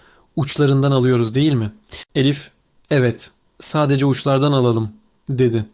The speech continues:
Fakat o anda kuaförün gözleri parladı. O tanıdık ışıltı. "Canım, uçlardan alalım ama bir de keratin bakımı yapalım, saç uçların nefes alsın. Farkı anında göreceksin."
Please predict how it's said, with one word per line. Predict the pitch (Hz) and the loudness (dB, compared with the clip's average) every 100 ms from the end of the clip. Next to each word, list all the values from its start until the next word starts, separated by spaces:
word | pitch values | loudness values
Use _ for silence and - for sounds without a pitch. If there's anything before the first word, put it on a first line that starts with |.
| _ _ _ | _ _ _
Fakat | - 156 143 143 143 - _ _ - | -6 -4 -2 -4 -6 -14 _ _ -2
o | 160 | 2
anda | 156 123 127 147 143 | 2 2 0 -2 -4
kuaförün | - 135 131 - 135 151 | -2 0 0 0 0 0
gözleri | 127 123 120 123 123 | 2 2 2 0 0
parladı. | 120 113 113 110 107 - - - - | -2 -2 -2 -4 -6 -20 -20 -14 -4
O | 143 | -2
tanıdık | 143 135 135 135 | 0 2 0 -2
ışıltı. | 127 120 - 117 - _ _ _ _ _ - - | -4 -4 -6 -12 -14 _ _ _ _ _ -16 -2
"Canım, | 139 151 110 - - - - - | 0 2 0 -6 -20 -20 -20 -6
uçlardan | 170 - 180 170 185 | -2 0 2 2 4
alalım | 180 175 180 185 - - | 4 4 2 0 -6 -2
ama | 143 139 | 0 2
bir | 139 | 2
de | 143 139 | 0 0
keratin | 135 127 123 170 | 0 0 0 0
bakımı | 165 165 165 | 2 2 0
yapalım, | 160 151 151 160 151 - - | 0 0 0 -2 -6 -18 -8
saç | - 151 147 | -4 -2 -2
uçların | - 139 139 123 | -2 0 0 0
nefes | 120 135 - | 0 -2 -2
alsın. | 117 - 110 - - _ | -4 -4 -6 -12 -20 _
Farkı | - - 131 123 139 | -8 0 0 0 0
anında | 131 131 127 | 2 2 0
göreceksin." | 123 120 117 113 - 107 | 2 2 2 -2 -4 -8